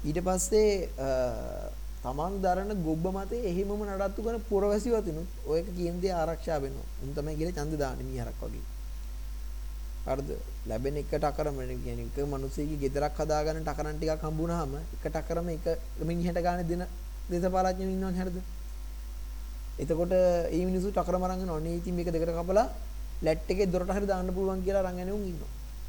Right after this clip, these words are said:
හරි. එහෙම කොටසක් මේ සමාජේ ඉන්නවා. වැලි පර්මිට් එක ගන්න ඕන හින්දා මොකෙට් හරි වැඩ කරන කට්ටිය ඉන්නවා. දැන් පහුගිය කාලේ එහෙම එක එක තමන්ට වාසි තියෙන ඒවටත්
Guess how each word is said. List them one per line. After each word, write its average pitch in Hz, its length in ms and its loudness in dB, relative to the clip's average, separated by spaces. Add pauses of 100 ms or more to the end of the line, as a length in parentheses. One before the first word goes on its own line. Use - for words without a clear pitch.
(520)
හරි. 139 160 -6 (180)
එහෙම 131 260 -2
කොටසක් 151 320 -2
මේ 165 120 -2
සමාජේ 165 360 -2
ඉන්නවා. 143 220 -4
වැලි 131 200 2
පර්මිට් 143 360 0
එක 147 100 0
ගන්න 143 220 -2
ඕන 147 120 -2
හින්දා 151 220 -2
මොකෙට් 151 320 -4
හරි 156 180 0
වැඩ 147 160 0
කරන 160 220 -2
කට්ටිය 160 320 -2
ඉන්නවා. 127 280 -4 (840)
දැන් 170 160 -2
පහුගිය 175 360 0
කාලේ 202 440 0 (120)
එහෙම 185 280 0
එක 202 200 0
එක 196 140 0
තමන්ට 196 340 -2
වාසි 175 380 0
තියෙන 214 280 2 (260)
ඒවටත් 208 520 4